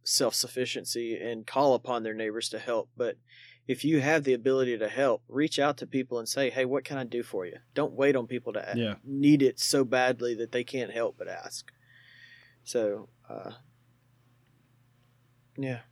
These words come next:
Speaker 2: Yeah, I think
Speaker 1: I
Speaker 2: that's
Speaker 1: say
Speaker 2: good.
Speaker 1: we'd leave it
Speaker 2: That
Speaker 1: there.
Speaker 2: Yeah, we, we, we didn't do so much, uh, poking with the pointy ends this episode, but, but I think we, uh, we did what we set out to do. We, we wanted to be encouraging. I think we've been able to do that. Um,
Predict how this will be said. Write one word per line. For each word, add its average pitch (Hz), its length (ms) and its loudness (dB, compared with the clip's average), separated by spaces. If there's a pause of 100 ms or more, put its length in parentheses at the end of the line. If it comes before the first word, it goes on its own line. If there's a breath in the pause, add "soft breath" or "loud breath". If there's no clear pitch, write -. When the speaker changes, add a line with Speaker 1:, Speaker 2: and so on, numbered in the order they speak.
Speaker 2:
Yeah, 135 120 4
I - 20 2
think 170 180 -4
Speaker 1:
I 170 60 2
Speaker 2:
that's 143 100 6
Speaker 1:
say 139 60 2
Speaker 2:
good. 135 160 6
Speaker 1:
we'd 127 140 0
leave 135 180 4
it - 20 4
Speaker 2:
That 135 120 0
Speaker 1:
there. 120 340 0 (1200 soft breath)
Speaker 2:
Yeah, 123 240 2
we, 135 300 4
we, 139 240 2
we 143 140 4
didn't 156 160 6
do 147 120 8
so 147 160 0
much, 135 380 4
uh, 120 300 4 (420)
poking 135 320 4
with 127 120 2
the 120 80 2
pointy 131 420 2
ends 110 200 0
this 113 180 -4
episode, 110 540 -2
but, 113 260 -2
but 113 120 -2
I 113 60 0
think 117 260 -4
we, 113 320 2
uh, 113 280 -4 (140)
we 135 100 6
did 135 200 6
what 117 140 0
we 113 80 -2
set 110 220 0
out 104 200 -4
to - 100 -10
do. 98 280 -8 (220)
We, 113 240 -4 (560)
we 123 80 2
wanted 127 300 4
to 117 60 2
be 117 180 2
encouraging. 113 600 -2
I 113 60 -6
think 110 180 -10
we've 113 180 -4 (260)
been 127 120 2
able 113 200 2
to 110 100 -2
do 110 200 -2
that. 107 380 -8 (640 loud breath)
Um, 104 480 -4